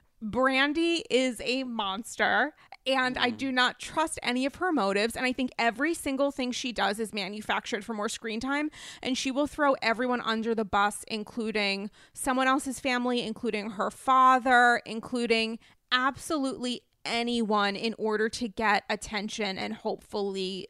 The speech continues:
Speaker 1: some sort of serious commitment. I do not trust her. I do not trust her more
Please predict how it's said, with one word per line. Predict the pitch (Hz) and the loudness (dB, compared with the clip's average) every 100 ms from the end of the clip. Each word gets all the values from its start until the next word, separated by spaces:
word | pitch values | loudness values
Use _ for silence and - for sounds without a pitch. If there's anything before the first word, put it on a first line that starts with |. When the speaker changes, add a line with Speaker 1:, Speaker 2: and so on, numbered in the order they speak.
| - | -12
Speaker 1:
some | - 208 190 | -4 -4 -4
sort | 208 220 190 | -6 -4 -4
of | - 202 190 196 - | -2 -2 -2 -6 -16
serious | - - 190 - - | -12 -8 -6 -8 -10
commitment. | - - - - - - _ - - - | -10 -8 -8 -12 -14 -20 _ -20 -6 0
I | 247 | 0
do | 233 | 0
not | 277 320 294 | 0 0 -2
trust | - 285 285 - | -4 -4 -4 -4
her. | 254 240 226 - - | 0 0 0 -4 -2
I | 254 | 0
do | 226 269 | 0 0
not | 339 359 | 0 -2
trust | - 320 - | -2 -6 -2
her | 294 | -2
more | 254 247 247 240 240 | 0 2 4 2 0